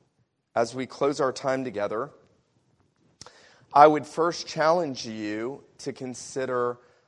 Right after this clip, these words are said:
how much, uh, this man gave up for the glory of God and the advancement of the gospel. You know, as I read through Brainerd's diary,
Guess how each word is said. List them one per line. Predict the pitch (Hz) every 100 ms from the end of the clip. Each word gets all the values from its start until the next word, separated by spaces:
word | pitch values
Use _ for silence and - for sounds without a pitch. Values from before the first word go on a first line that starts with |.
| _ _
how | 135 139
much, | 139 131 135 143 - - - _ -
uh, | 110 107
this | 110 -
man | 120 113
gave | 101 110 110 101
up | 110 113 95 - - _ _ _ _ _
for | 123
the | 107
glory | 113 123 127
of | 104
God | 117 110
and |
the | 107
advancement | 95 110 110 - 107
of |
the | 101
gospel. | 98 98 - 101 101
You | - 123
know, | 123 113
as | - 123
I | 143
read | 156 131 131
through | 123 127 117 110 _
Brainerd's | 120 117 107 -
diary, | 107 110 107 104